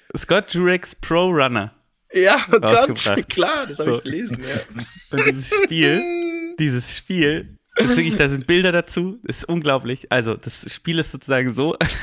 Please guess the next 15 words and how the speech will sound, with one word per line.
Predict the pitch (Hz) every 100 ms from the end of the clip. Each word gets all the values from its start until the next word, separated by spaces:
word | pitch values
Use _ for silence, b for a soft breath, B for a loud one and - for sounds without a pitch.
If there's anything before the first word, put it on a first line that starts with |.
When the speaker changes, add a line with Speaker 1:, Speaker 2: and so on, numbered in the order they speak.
| B
Speaker 1:
<laughs> | B B - -
also | 135 135
so | 151
aufgebaut, | 147 - 135 135 151 - - -
äh, | - 147 143 175 156 123
sein, | 123 139 143
dass | 135 -
es, | 113 -
äh, | - 110 107 b b b _
im | 123 120 107
Realtime | 120 151 180 127 107
ist. | 92 - - _ _ _
Also, | 123 123
dass | 127 -
es | 127 -